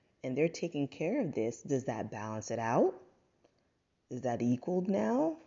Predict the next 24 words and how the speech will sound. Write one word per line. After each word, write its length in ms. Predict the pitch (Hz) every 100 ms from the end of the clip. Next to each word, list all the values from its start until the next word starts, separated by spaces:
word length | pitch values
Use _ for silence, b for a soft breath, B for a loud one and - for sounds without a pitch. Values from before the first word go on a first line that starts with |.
| - -
Could 160 | - 131
you 120 | 135 123
work 320 | 117 135 -
with 120 | 165
that 180 | 170 170
situation? 840 | - 196 202 214 220 - 262 349 349 - _ _ _ _ _ _ b b b
So 320 | - 262 240
I 120 | 208
find 340 | 202 262 285 277
myself 720 | 220 196 - 170 165 165 - -
back 600 | 131 143 135 135 - -
in 180 | 147 135
the 80 | 131
dating 420 | 120 117 110 113
game 320 | 98 101 90
lately. 640 | 67 80 - - - - - 151
I 80 | 69
guess 260 | 175 220 -
you 100 | 127
can 140 | 107
call 200 | 113 76
it 120 | -
dating 300 | - 53 73
game, 320 | 67 62 50